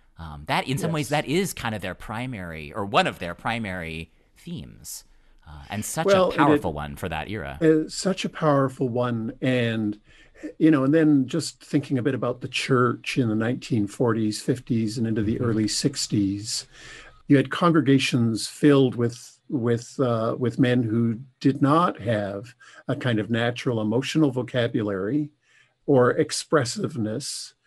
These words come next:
Speaker 2: and women who were often stuck in, um, in marriages,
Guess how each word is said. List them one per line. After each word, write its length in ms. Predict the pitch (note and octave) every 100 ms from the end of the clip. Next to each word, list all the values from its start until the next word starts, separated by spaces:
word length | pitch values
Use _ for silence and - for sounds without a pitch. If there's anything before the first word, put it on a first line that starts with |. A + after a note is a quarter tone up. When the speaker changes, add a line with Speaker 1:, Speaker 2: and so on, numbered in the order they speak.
| - - -
Speaker 2:
and 280 | D#3 C3 A#2+
women 440 | D3+ D#3+ C#3+ C3+
who 200 | C3+ D#3
were 240 | C3 B2+
often 440 | C3 C3 - C3+ G#2+
stuck 540 | - - E3+ D#3 -
in, 540 | - C3+ A#2+ A2+ G#2+ -
um, 300 | C3+ A#2+ B2+
in 220 | D#3 B2
marriages, 800 | A#2+ C3+ C3+ A#2+ C#3+ C3 B2+ A#2+